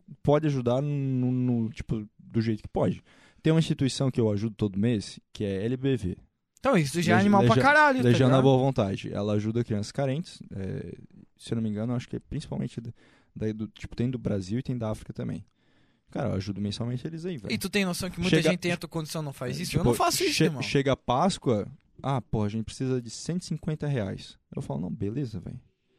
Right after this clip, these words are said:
Speaker 1: Cento e cinquenta reais na Páscoa. Natal, cento e cinquenta reais. Cara, eu, eu contribuo. Mais do que isso, velho.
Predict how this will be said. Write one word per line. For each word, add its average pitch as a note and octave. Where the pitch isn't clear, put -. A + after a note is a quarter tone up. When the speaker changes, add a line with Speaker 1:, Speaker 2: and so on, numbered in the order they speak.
Speaker 1:
Cento G#2
e -
cinquenta A#2
reais C#3+
na D#3+
Páscoa. A#2
Natal, A#2+
cento A2
e -
cinquenta B2+
reais. D#3+
Cara, F3+
eu, G#2
eu A2+
contribuo. C3
Mais D3
do D3
que -
isso, C3+
velho. G2+